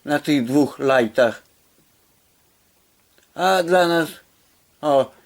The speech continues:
dla mnie pięćdziesiąt złotych, a dla ciebie sto złotych, tam, czy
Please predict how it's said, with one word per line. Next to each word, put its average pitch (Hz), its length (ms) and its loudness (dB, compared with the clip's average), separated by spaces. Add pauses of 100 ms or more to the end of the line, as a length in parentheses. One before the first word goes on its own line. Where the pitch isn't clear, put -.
(260)
dla 175 220 0
mnie 165 260 2 (460)
pięćdziesiąt 208 500 0
złotych, 160 520 0 (140)
a 160 80 -4
dla 156 140 2
ciebie 135 300 -2
sto 190 260 0
złotych, 165 460 0
tam, 123 240 2 (280)
czy 127 240 -2